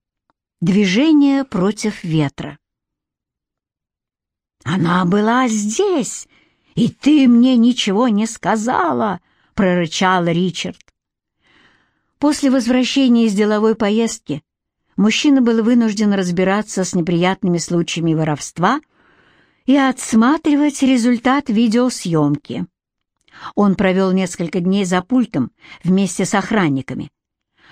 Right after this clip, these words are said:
Как вдруг распознал знакомый силуэт Элизабет. Сердце мужчины отчаянно колотилось.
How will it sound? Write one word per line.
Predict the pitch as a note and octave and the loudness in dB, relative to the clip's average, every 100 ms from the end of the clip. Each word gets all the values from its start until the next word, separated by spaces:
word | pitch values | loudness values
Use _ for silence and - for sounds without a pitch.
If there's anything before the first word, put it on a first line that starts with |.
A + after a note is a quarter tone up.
| - - _ | -20 -20 _
Как | - C4 C4+ | -4 -4 -2
вдруг | G#3 G3 A#3 F4 - - | -2 2 2 2 -2 -6
распознал | A3+ A#3+ - A3+ G#3 A#3+ B3+ | -2 -2 0 -2 2 2 2
знакомый | G3+ G#3 G#3+ C4 D4+ C#4 C4 | 2 0 0 0 2 2 0
силуэт | - G#3+ G#3 A3 C4+ - | -2 0 0 0 -4 -4
Элизабет. | G#3+ A3+ A3+ A#3+ A3 D#3 - _ _ _ _ _ _ _ _ _ | -2 -2 -2 -4 -4 -6 -8 _ _ _ _ _ _ _ _ _
Сердце | - A#3 F#3+ - | -6 -2 -2 0
мужчины | E3 D#3+ - D#3+ D#3+ D#3 | -2 0 -2 0 0 -2
отчаянно | G3 - - D#3+ D3 B2 C#3+ | -6 -4 -4 -2 -2 -4 -8
колотилось. | - C#3+ D3+ - A#3 F#3 - - | -8 -6 -6 -4 -4 -4 -10 -20